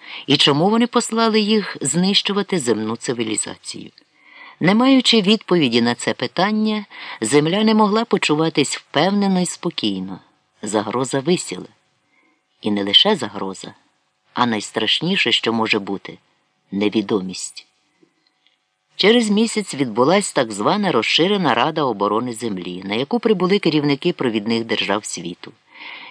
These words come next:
Зібрались вже не у бункері, а у новій резиденції президента України в Карпатах. Найперше це було поставлено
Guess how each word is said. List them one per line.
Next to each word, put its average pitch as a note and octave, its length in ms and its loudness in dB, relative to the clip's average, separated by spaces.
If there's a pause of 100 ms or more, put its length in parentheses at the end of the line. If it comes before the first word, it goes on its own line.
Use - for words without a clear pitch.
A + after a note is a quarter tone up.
Зібрались G3+ 600 4
вже E3 180 4
не D#3 120 4
у A#2+ 120 2
бункері, G3+ 640 0
а A#2 100 4
у A#2 100 0
новій B2+ 320 0
резиденції D#3 680 -2
президента A2+ 640 -2
України B2 640 -4 (140)
в - 80 -20
Карпатах. - 760 -8 (880)
Найперше G#3 640 4
це - 160 0
було G3+ 240 4
поставлено A3 920 2